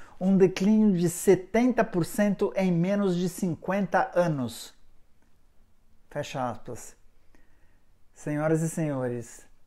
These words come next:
a Terra tem um ecossistema que levou milênios para criar.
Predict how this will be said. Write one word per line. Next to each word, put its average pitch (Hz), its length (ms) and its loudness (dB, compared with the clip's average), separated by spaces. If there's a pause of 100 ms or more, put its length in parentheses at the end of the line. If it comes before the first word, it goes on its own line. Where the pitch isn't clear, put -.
(300)
a 151 140 0
Terra 196 420 4
tem 190 220 -4
um 160 120 0
ecossistema 180 840 -2
que 180 120 -6
levou 180 380 2
milênios 170 800 0
para 160 240 4
criar. 131 560 -2